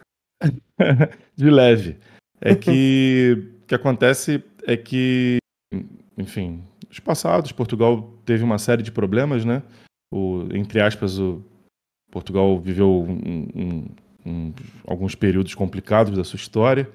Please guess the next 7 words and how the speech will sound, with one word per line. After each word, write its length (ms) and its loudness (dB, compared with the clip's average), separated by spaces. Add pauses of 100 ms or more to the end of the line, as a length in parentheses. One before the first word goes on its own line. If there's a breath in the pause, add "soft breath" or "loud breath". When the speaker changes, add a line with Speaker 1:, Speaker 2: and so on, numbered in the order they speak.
(680 soft breath)
Speaker 1:
Ah, 720 -2
os 120 -12
meus 180 -2
avós 300 0
foram 240 -2
pro 120 -8
Brasil, 720 0